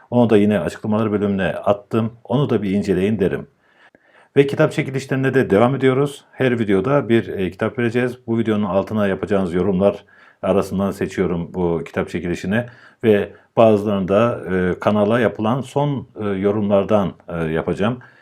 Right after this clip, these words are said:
Tabii ki yorum yaparken aynı zamanda beğenmeyi de unutmayın. Eğer hala abone değilseniz abone olun, bildirim tuşuna basın ki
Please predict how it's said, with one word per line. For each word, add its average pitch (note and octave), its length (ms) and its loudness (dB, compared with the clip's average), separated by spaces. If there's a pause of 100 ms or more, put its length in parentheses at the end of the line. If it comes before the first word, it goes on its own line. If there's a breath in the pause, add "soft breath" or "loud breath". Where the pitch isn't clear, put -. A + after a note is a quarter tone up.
(600 soft breath)
Tabii C3 200 2
ki C3+ 100 -2
yorum B2 280 6
yaparken C3 720 2
aynı A2+ 200 4
zamanda A2+ 360 0
beğenmeyi G#2+ 380 4
de A2 60 -2
unutmayın. C3 580 -2 (140)
Eğer G#2 260 2
hala C3 400 2
abone F2+ 360 0
değilseniz G2+ 640 -4
abone G2 320 2
olun, A#2+ 320 -2
bildirim G2+ 400 0
tuşuna G2+ 460 -4
basın A#2 360 -2
ki A#2+ 360 0